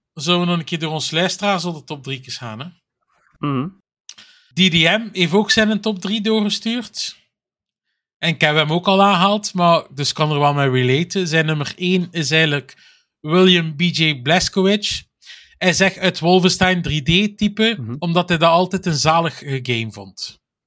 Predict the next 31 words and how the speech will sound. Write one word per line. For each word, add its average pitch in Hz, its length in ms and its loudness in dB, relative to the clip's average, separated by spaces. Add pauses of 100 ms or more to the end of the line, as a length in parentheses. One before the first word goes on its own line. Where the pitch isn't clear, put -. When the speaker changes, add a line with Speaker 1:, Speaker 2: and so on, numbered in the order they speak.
(120)
Speaker 2:
Ja, 123 220 -8
ja. 120 100 -10
Speaker 1:
Dat - 160 -16
heb 170 160 -2
ik - 100 -10
dan 160 100 0
eigenlijk 147 320 0
wel 139 100 0
nooit 127 220 -2
gespeeld, 110 460 -12
Wolfenstein 107 460 -12
drie 104 140 -16
D. 104 60 -20
Ik 92 240 -14
Speaker 2:
Oh, 131 60 -4
ik 135 80 -2
Speaker 1:
heb, 123 100 0
Speaker 2:
wel. 110 140 0
Speaker 1:
eh, 143 220 0
begonnen 139 360 -6
met 135 360 -4 (160)
Return 131 460 -8
to 131 100 -12
Castle 123 360 -8
Wolfenstein. 107 640 -14 (200)
Speaker 2:
Ik - 160 -18
heb 117 160 -8
die, 110 460 -2
die 110 220 -8
allemaal 107 420 -2
gespeeld, 104 640 -8